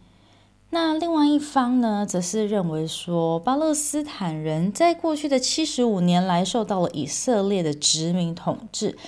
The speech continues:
被非常不公平的对待跟隔离哦，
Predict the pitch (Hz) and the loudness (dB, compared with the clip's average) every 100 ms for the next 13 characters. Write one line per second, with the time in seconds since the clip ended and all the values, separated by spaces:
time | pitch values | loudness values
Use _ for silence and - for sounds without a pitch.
0 | - - _ _ - 294 247 262 262 262 | -20 -20 _ _ 2 2 2 2 2 2
1 | - 190 160 175 254 262 247 240 202 170 | -2 -2 -2 -2 0 0 0 -2 -2 -2
2 | 156 160 165 - - 220 151 190 160 - | -2 -2 -4 -4 -2 0 0 -2 -2 -2
3 | 165 170 - - 131 156 87 92 73 | -4 -4 -6 -6 -4 -4 -4 -4 -6